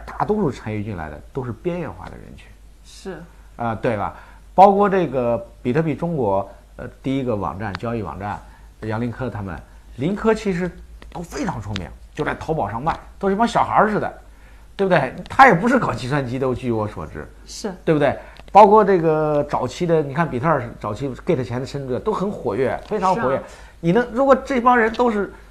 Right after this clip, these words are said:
Speaker 1: 都在中科院计算所的人，没有人来干这件事儿。
Speaker 2: 是。
Speaker 1: 都是一些，你也按今天的话，我们好的说是怀有梦想，实际上都是按保，按传统的话说，都是一帮不安分分子，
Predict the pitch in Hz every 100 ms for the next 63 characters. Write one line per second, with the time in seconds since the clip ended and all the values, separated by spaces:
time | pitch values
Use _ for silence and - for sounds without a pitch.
0 | - - 220 220 214 190 208 220 208 170
1 | 208 220 190 123 139 170 147 247 320 117
2 | 113 104 - 101 95 87 85 80 - -
3 | - - - - - - - - - 269
4 | 233 208 196 220 220 - - - - 165
5 | 165 185 233 - - 92 147 190 165 208
6 | 220 202 175 165 143 165 - 107 147 185
7 | 175 151 127 120 160 135 156 110 90 -
8 | - - - - - 214 208 165 220 214
9 | 170 160 180 147 147 - - - - 135
10 | 143 170 208 202 160 226 160 143 147 131
11 | 127 196 196 208 214 214 220 226 226 123